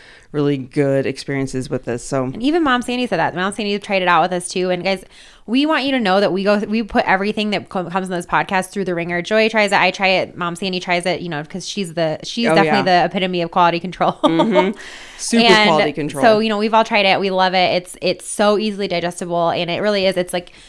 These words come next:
Speaker 2: right in that, the window of gains when you need those carbs. It's an
Speaker 1: Yeah.
Speaker 2: awesome, easy to, easily digest-, digestible way to get that.
Speaker 1: Yeah. So Pure Wod, so it's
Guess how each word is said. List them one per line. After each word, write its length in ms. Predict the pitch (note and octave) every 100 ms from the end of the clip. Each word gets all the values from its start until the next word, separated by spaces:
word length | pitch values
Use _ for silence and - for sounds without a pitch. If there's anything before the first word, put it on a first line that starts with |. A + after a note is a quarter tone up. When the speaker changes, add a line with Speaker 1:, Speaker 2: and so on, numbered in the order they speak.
| -
Speaker 2:
right 300 | G3+ A3+ B3 -
in 140 | G#3
that, 300 | G3 E3+ -
the 160 | F#3+ F#3+
window 320 | A3 A3 G3+
of 80 | G3
gains 340 | F#3+ F#3 F3
when 120 | F3+
you 100 | F3+
need 160 | F#3 F3+
those 140 | E3+
carbs. 340 | - E3+ E3 E3+
It's 160 | D#3+
an 80 | F3
Speaker 1:
Yeah. 200 | C3+ D3
Speaker 2:
awesome, 160 | F#3 F3+
easy 300 | G3 F3+ F#3
to, 120 | F3+
easily 240 | A3 A3 G3+
digest-, 380 | E3 D#3 E3+
digestible 640 | - F#3 F3+ F3 - E3+ D#3
way 160 | D3+ B2
to 80 |
get 200 | - F2
that. 220 | - - F3+
Speaker 1:
Yeah. 280 | D#3 D#3 C3+
So 260 | - D#3+ D#3
Pure 340 | - G3+ A3+
Wod, 400 | A3 D3+ D3 D3
so 80 | D#3
it's 140 | C3+